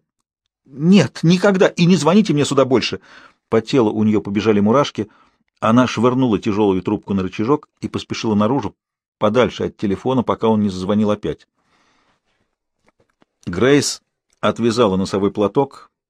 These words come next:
которым была обёрнута телефонная трубка, и засунула его в карман. И так всё определилось. Ей было противно разговаривать с Кэрол в подобном тоне, но она надеялась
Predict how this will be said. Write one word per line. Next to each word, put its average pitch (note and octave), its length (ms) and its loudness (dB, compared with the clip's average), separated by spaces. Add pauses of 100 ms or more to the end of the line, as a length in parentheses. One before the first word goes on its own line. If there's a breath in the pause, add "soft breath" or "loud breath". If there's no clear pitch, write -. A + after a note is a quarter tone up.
(540 soft breath)
которым A#2 340 2
была A#2+ 260 2
обёрнута A2 540 0
телефонная G#2+ 500 -2
трубка, G#2 380 -4
и G2 140 -8
засунула G2+ 400 -2
его F#2+ 140 0
в - 80 -8
карман. F2 380 -4 (1500)
И G#2+ 100 -2
так - 680 -4
всё D#3 460 -4
определилось. A#2 840 -6 (1500)
Ей A#2+ 240 2
было C#3+ 240 4
противно C3+ 540 0
разговаривать A2 560 0
с - 60 -12
Кэрол G#2+ 280 2
в - 60 -8
подобном G2+ 400 0
тоне, D3 300 -2
но G#2 180 2
она B2+ 180 2
надеялась F#2+ 600 -6